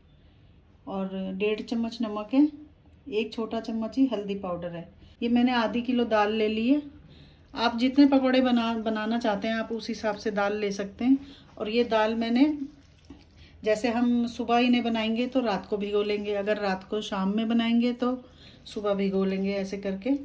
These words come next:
इनके हमने ऐसे मसल मसल के अच्छी तरह इसके छिलके उतार लेने हैं, आराम से उतर जाएंगे ये। आप इसे हरी मूंग की दाल से भी बना सकते हैं, छिलके वाली से। तो मैं इन्हें मसल लेती हूँ पहले और धो के साफ़ कर लेती हूँ।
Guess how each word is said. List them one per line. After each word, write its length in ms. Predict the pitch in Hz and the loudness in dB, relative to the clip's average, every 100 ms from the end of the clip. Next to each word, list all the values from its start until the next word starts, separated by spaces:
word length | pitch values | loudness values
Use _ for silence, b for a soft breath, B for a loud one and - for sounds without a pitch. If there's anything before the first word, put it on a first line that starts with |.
| - B B B B | -10 B B B B
इनके 400 | 226 226 226 262 | -6 -4 0 4
हमने 320 | 247 240 240 254 | 4 4 4 2
ऐसे 220 | 226 254 | 0 0
मसल 300 | 233 220 233 | -2 -2 -4
मसल 300 | 226 208 214 | -4 -6 -6
के 120 | 208 | -4
अच्छी 280 | 208 202 226 | -6 -6 -10
तरह 200 | 202 220 | -8 -6
इसके 220 | 220 - | -6 -8
छिलके 380 | 240 226 208 208 | -6 -6 -6 -2
उतार 340 | 214 208 196 190 | -2 0 0 0
लेने 220 | 196 202 | -2 2
हैं, 200 | 254 294 | 4 2
आराम 280 | 208 202 202 | 0 -4 -4
से 140 | 208 | -2
उतर 240 | 233 220 208 | -2 -2 -2
जाएंगे 380 | 208 196 202 220 | -2 -2 -2 0
ये। 180 | 240 285 - - - - B B B - | 2 0 -2 -18 -20 -16 B B B -2
आप 200 | 220 262 | 0 2
इसे 200 | 247 269 | 2 2
हरी 260 | 214 226 262 | 2 0 6
मूंग 240 | 262 254 | 8 6
की 140 | 247 247 | 2 0
दाल 240 | 226 214 | 0 0
से 140 | 202 | 0
भी 100 | 226 214 | -2 -2
बना 220 | 202 190 | -2 -2
सकते 300 | 190 190 208 | -2 -6 -8
हैं, 80 | 202 | -10
छिलके 340 | - 202 202 | -8 -6 -4
वाली 260 | 202 196 202 | -2 -2 -4
से। 200 | 202 262 294 - - - B B B B B B - | -2 -2 -2 -8 -20 -20 B B B B B B -8
तो 60 | 240 | -2
मैं 180 | 240 247 | 0 0
इन्हें 180 | 247 247 | -2 -2
मसल 320 | 233 214 226 | -2 -2 -2
लेती 280 | 233 226 247 | 0 0 0
हूँ 80 | 240 | -2
पहले 280 | 233 220 247 | 0 0 4
और 180 | 277 240 | 4 4
धो 180 | 208 208 | 0 -2
के 120 | 208 | -2
साफ़ 320 | 220 220 202 | -2 -2 -4
कर 140 | - 196 | -4 -4
लेती 300 | 202 196 233 | -4 -2 6
हूँ। 180 | 294 | 6